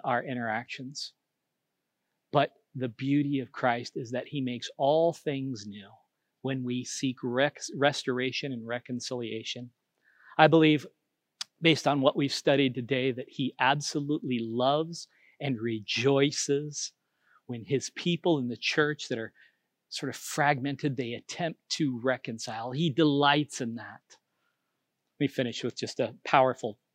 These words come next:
parable I read a couple of years ago. I, I, I jotted it down. It moved me so deeply.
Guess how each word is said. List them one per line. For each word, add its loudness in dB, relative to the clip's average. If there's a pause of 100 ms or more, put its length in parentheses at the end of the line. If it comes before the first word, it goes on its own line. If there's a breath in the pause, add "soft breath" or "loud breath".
(480)
parable 4
I -2
read -2
a -18
couple 2
of -2
years 4
ago. -2
I, -2
I, -4 (120)
I -2
jotted 4
it -6
down. 2
It -12
moved 0
me 0
so -2
deeply. 0